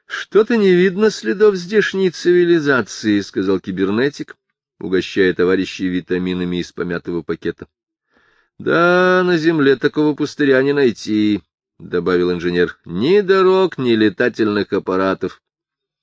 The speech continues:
Не думаешь же ты, что именно здесь мы найдём точную копию земной цивилизации? — фыркнул физик. — Эта система стабильна, —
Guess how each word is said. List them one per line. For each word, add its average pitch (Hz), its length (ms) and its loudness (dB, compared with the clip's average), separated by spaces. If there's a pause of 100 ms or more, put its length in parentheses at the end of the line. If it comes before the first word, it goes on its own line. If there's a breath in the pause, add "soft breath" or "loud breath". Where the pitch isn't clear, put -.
(460)
Не 90 240 -6
думаешь 143 480 0
же 151 160 -2
ты, 151 200 2
что - 200 -2
именно 127 240 0
здесь 107 480 2
мы 135 100 -2
найдём 139 400 2
точную 104 540 2
копию 117 520 2
земной 107 400 0
цивилизации? — 123 960 -2 (280)
фыркнул 95 580 -4
физик. — 87 460 -12 (800)
Эта 117 260 -6
система 110 640 -6
стабильна, — 104 640 -4